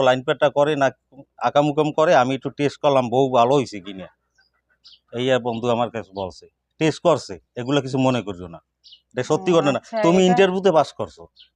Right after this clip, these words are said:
Speaker 2: এটা
Speaker 1: তুমি এখানে এক নম্বরে একটা বউ, এরকম
Speaker 2: ও,
Speaker 1: হাজার হাজার
Speaker 2: আচ্ছা।
Speaker 1: মেয়ে জানি
Speaker 2: তাহলে
Speaker 1: মানুষের
Speaker 2: আমি
Speaker 1: বউ
Speaker 2: ভুল
Speaker 1: হয়।
Speaker 2: বুঝলাম না রে।
Speaker 1: হ্যাঁ।
Speaker 2: আচ্ছা,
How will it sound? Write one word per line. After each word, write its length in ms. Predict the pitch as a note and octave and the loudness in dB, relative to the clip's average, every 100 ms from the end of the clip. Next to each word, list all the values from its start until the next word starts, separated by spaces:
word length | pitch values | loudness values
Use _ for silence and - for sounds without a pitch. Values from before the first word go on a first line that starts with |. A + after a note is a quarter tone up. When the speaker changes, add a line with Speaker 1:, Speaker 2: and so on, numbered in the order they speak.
| - | -14
Speaker 2:
এটা 100 | A#3 | -4
Speaker 1:
তুমি 140 | D3 E3+ E3+ | 0 2 4
এখানে 160 | F#3 E3+ | 4 2
এক 60 | F3 | 4
নম্বরে 340 | F#3 F#3+ F#3 A3+ - _ - | 2 4 4 2 0 _ -4
একটা 140 | D3 A#2+ | 0 0
বউ, 120 | G#2 E2 _ _ _ _ _ _ _ - | -2 -10 _ _ _ _ _ _ _ -8
এরকম 140 | D3 | -2
Speaker 2:
ও, 40 | D3+ | 0
Speaker 1:
হাজার 180 | E3+ F#3+ G3 | 4 4 4
হাজার 160 | F#3+ | 4
Speaker 2:
আচ্ছা। 80 | F#3 | 4
Speaker 1:
মেয়ে 140 | F#3+ F#3 | 4 4
জানি 200 | G3 G#3+ A3 | 4 2 -2
Speaker 2:
তাহলে 220 | - D3+ | -4 -2
Speaker 1:
মানুষের 360 | C#3+ B3 C4 G4 C#4+ | 2 2 4 2 2
Speaker 2:
আমি 120 | C#4+ - | 2 2
Speaker 1:
বউ 100 | - | 4
Speaker 2:
ভুল 120 | C4+ | 4
Speaker 1:
হয়। 80 | D#4 | 2
Speaker 2:
বুঝলাম 360 | C4 C#4 D4 D4 | -2 -4 -4 -2
না 80 | C#4+ C#4 | -4 -4
রে। 120 | A3+ | -4
Speaker 1:
হ্যাঁ। 680 | E3 F3 _ _ _ _ A#3+ | -6 -10 _ _ _ _ -6
Speaker 2:
আচ্ছা, 200 | A3 | -2